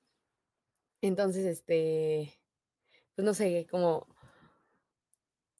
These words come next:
cómo se relacionan entre sí, hasta cómo se multiplican todo, les da como una personalidad. Entonces, pues, ahorita van a ver. Primero, el cero. <laughs> El cero es un, se me hace que es un gordito bonachón,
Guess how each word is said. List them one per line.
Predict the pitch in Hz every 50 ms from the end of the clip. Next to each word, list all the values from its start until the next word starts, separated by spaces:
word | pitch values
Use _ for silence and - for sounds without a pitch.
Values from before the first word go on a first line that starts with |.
| _ _ _ _ _ -
cómo | - 247 262 254
se | - 226
relacionan | 190 185 180 180 180 - 214 208 202 202
entre | 190 175 170 170 175 170
sí, | - 190 196 196 196 196 196 196 196 202 208 214 208 - _ _ _ _ -
hasta | - 202 190 - 196 -
cómo | - - 208 214 220
se | 214 196
multiplican | 165 160 165 160 - 180 165 196 190 190 190 202 196 202 196
todo, | - 220 220 240 254 320 494 - _ _ _ _ _ _ _ _ _ - - - 151 - _ _ -
les | 170 170 175 175 165
da | 165 185 175
como | - 202 190
una | 185 185 180 170
personalidad. | - 175 160 151 160 156 151 147 151 156 156 160 156
Entonces, | 147 151 170 170 147
pues, | 156 160 147 - -
ahorita | - 165 170 170 170 170
van | 165 160 147
a | 147
ver. | 139 - - - - _ _ _ _ _ _ _ _ - - - - - - _ _
Primero, | - 233 233 262 294 311 330 330 -
el | - 196 165 147
cero. | - - 165 135 110 - _ _ _ _ _ _ _ _ _ _ _ -
<laughs> | - - - - - 269 262 - - - - - - 311 330 320 285 - - _ -
El | - 254 233
cero | 220 285 285 320
es | 330 285
un, | 285 269 277 269 - -
se | 240 233
me | 220 226
hace | 233 240 254
que | 226 233
es | 220
un | 226 233 226
gordito | 190 180 175 175 185 185 208
bonachón, | 190 180 156 165 160 156 - 170 165 175 226 254